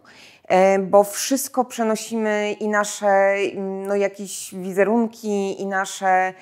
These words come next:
oczekiwania, e, prace bardzo często w ten świat cyfrowy.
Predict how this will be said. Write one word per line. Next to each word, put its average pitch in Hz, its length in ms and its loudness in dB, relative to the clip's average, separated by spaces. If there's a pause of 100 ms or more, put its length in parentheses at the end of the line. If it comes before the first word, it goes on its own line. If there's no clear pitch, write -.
(200)
oczekiwania, 196 1080 2
e, 185 140 0
prace 208 460 -2
bardzo 196 300 -2
często 196 480 -2
w 190 100 -14
ten 196 280 -4 (120)
świat 185 500 -2
cyfrowy. 196 680 -2